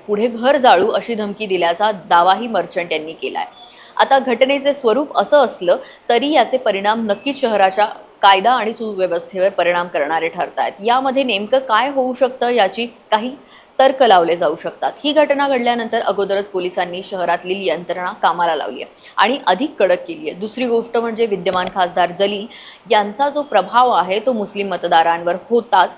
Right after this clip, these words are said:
पण मधल्या काळात त्यांनी एका बँकेच्या ठेवीदारांच्या हक्कांसाठी जो लढा सुरू केला, त्यामुळे हिंदू मतांची देखील मोठी भर त्यांच्या मतदारांमध्ये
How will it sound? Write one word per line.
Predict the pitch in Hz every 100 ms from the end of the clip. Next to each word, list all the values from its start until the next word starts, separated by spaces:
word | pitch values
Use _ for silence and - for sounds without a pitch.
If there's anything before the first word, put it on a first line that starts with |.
| - - -
पण | 247
मधल्या | 233 185 214
काळात | 226 202 196
त्यांनी | 208 185 190 214
एका | 202 220
बँकेच्या | 196 175 180 180 254 254 277 269 - - _ 277
ठेवीदारांच्या | 254 285 233 196 185 196
हक्कांसाठी | 190 185 180 180 185 180 190
जो | 185
लढा | 170 180 208
सुरू | 208 202
केला, | 196 180 175
त्यामुळे | 175 180 180 185
हिंदू | 202 220 247
मतांची | 226 190 190 196 208
देखील | 185 - 220
मोठी | 220 185 190 -
भर | 233 - 196 190
त्यांच्या | 175 180
मतदारांमध्ये | 180 175 175 165 165 170 170 175